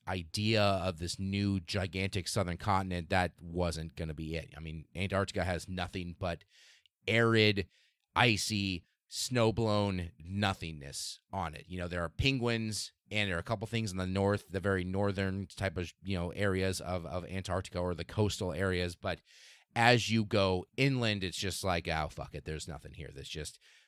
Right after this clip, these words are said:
there's the South Pole, and then there's just, just miles and miles and miles of nothing. And today, Antarctica is extremely desolate and difficult to get to. You can only imagine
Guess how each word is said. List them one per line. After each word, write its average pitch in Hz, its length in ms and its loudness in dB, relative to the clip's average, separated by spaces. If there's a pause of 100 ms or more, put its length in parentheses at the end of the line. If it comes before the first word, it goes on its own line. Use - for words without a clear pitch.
(160)
there's 90 200 -4
the 82 80 -8
South 98 340 2
Pole, 156 400 4
and 95 220 -4
then 95 100 -2
there's 92 180 -2
just, 90 460 -4
just 82 260 -6
miles 90 800 -4
and 85 220 -8
miles 87 760 -4
and 85 240 -6
miles 85 600 -4 (100)
of 76 220 -14 (220)
nothing. 82 720 -6 (580)
And 98 440 0 (400)
today, 120 800 6 (520)
Antarctica 127 800 6
is 101 180 0
extremely 110 560 0
desolate 95 480 0
and 95 160 -4
difficult 92 420 -2
to 101 60 -4
get 95 220 -2
to. 82 140 -6
You 87 140 -4
can 104 140 -4
only 120 320 0
imagine 98 640 0